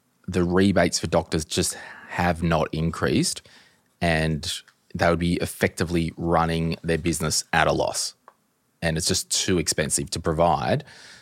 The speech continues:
bulk billed services. So, for example, at the moment in the city, if a G P chose to, uh, bulk bill a concession card holder, you know, a child or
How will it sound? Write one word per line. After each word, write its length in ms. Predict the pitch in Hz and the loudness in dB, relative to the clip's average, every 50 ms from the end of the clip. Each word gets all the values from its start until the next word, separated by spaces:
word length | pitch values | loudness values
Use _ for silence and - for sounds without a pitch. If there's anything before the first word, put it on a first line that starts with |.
| _ _ _ - | _ _ _ -6
bulk 320 | 104 87 92 85 85 - | 0 2 2 2 2 0
billed 200 | - 87 85 80 | 2 2 2 2
services. 400 | - - 85 78 76 82 78 73 | 2 0 0 0 0 -2 -2 0
So, 260 | - - 98 95 92 90 - - - - - - | 2 4 4 4 4 2 -2 -10 -20 -20 -10 -2
for 120 | - 113 | 0 0
example, 360 | 104 98 110 110 104 107 120 | 2 4 4 4 4 4 4
at 100 | 113 - | 4 4
the 60 | 113 | 4
moment 320 | 98 98 95 101 98 95 92 | 4 4 6 6 4 2 2
in 160 | - 104 95 | 2 2 2
the 80 | 92 87 | 4 4
city, 580 | - - - 123 131 110 76 - 92 135 170 - - - - _ - - _ _ - | 4 4 4 4 4 2 0 0 -2 -2 -4 -6 -12 -20 -20 _ -20 -20 _ _ -4
if 260 | - 104 101 - - - _ - | -2 -2 -2 -2 -4 -10 _ 0
a 180 | 92 95 95 92 | 2 2 2 2
G 300 | 87 - - 117 123 123 | 2 2 4 4 4 4
P 400 | 123 - - 117 107 98 92 101 101 | 2 0 0 2 2 2 0 -2 -4
chose 440 | - - 107 98 95 95 92 90 | -2 0 2 4 4 4 2 0
to, 540 | - - - - 104 92 90 90 87 87 87 85 - - _ _ _ _ _ _ - - | 0 -2 0 2 2 4 4 4 2 2 0 -2 -6 -18 _ _ _ _ _ _ -14 -6
uh, 300 | - 92 87 85 85 85 | -2 0 2 2 2 0
bulk 420 | 80 82 - - 104 101 95 - - | 0 2 4 4 4 4 2 0 0
bill 320 | 98 95 92 92 92 87 - | 2 4 4 4 4 2 0
a 120 | - 90 | -2 -4
concession 540 | - - 90 87 - - 110 - - 113 101 | -2 -2 0 2 2 2 2 2 2 0 -2
card 300 | - - 104 101 95 90 | 0 0 0 2 0 0
holder, 680 | 92 - 98 95 95 90 95 92 92 92 92 92 90 - - - - - _ _ _ _ _ _ _ | 2 2 4 4 4 4 4 4 4 4 4 2 0 -2 -8 -20 -20 -20 _ _ _ _ _ _ _
you 80 | - 87 | -2 0
know, 220 | 85 82 82 82 - - | 2 2 2 0 -2 -2
a 80 | - 90 - _ _ _ | -6 -6 -6 _ _ _
child 1000 | - - - - 110 107 104 101 104 101 101 98 98 98 98 98 95 92 - - - _ - | -2 -2 2 4 4 4 6 6 4 4 4 4 6 6 4 4 2 0 -4 -10 -12 _ -6
or 280 | - 80 82 82 80 | -4 -2 0 0 -2